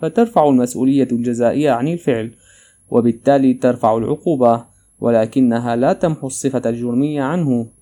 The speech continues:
إذ يظل هذا الفعل جريمة. ثانيًا، تبرير الفعل يعني مشروعيته، وهذا الوصف يعدم المسؤولية المدنية، لأن هذه المسؤولية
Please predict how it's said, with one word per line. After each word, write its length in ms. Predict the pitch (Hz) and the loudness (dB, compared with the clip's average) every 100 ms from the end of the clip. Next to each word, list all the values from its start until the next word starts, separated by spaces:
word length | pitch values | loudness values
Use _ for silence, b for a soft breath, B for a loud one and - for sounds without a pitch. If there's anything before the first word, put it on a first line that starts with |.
| - | -2
إذ 180 | 127 | 0
يظل 360 | 120 117 127 127 | 0 0 2 2
هذا 280 | 117 113 113 | 2 2 0
الفعل 440 | 113 139 120 120 | -2 -2 -2 0
جريمة. 540 | 131 170 143 113 104 117 _ _ _ _ _ _ _ _ - _ _ | 0 0 0 0 -2 -6 _ _ _ _ _ _ _ _ -20 _ _
ثانيًا، 600 | 185 175 147 117 113 113 - _ _ _ _ _ | -2 0 2 2 0 -4 -8 _ _ _ _ _
تبرير 440 | - 139 175 220 147 | -2 0 2 2 2
الفعل 380 | 135 143 135 131 | 2 0 4 4
يعني 280 | 123 120 | 4 2
مشروعيته، 960 | 120 131 147 147 147 180 175 120 117 117 - b b b b - | 2 -2 -4 -4 -2 -2 -2 -2 -4 -8 -12 b b b b -2
وهذا 420 | 117 120 117 120 | 2 2 2 0
الوصف 360 | 123 170 - | 0 0 -2
يعدم 380 | 156 139 127 127 | 0 2 2 2
المسؤولية 640 | 123 120 - 127 165 196 143 | 2 0 -2 -4 -2 -2 0
المدنية، 720 | 123 123 143 170 160 127 113 120 _ | 0 0 0 0 2 0 0 -6 _
لأن 360 | - 90 120 117 | -8 -2 0 0
هذه 380 | 120 123 120 117 | 0 -4 -4 -2
المسؤولية 720 | 117 113 101 131 165 160 151 | -2 -4 -4 -2 0 2 0